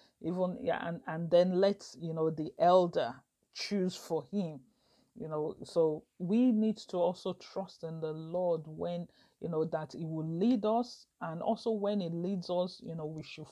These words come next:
follow as well. So I hope, you know, this is helping us. It's definitely helped me as I was studying the, the story of,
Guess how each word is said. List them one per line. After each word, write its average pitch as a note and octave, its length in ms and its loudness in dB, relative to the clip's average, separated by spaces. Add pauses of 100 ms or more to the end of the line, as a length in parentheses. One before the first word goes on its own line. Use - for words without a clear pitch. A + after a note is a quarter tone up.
(140)
follow F3+ 400 -2 (560)
as D#3+ 260 -8
well. D#3+ 320 -2 (600)
So G3 360 4
I F#3 200 2
hope, C4 500 0 (680)
you E3+ 100 -6
know, E3+ 200 4
this - 640 -2 (840)
is F#3 200 -6
helping G3+ 480 0
us. E3+ 220 -2
It's E3 160 -4
definitely A#3 640 0
helped F#3+ 300 -4
me E3 140 -6
as D#3+ 200 -4
I E3 40 6
was E3 260 2
studying A3 440 2
the, E3+ 220 -2 (380)
the D#3+ 120 -6
story F#3+ 420 0
of, D#3+ 260 4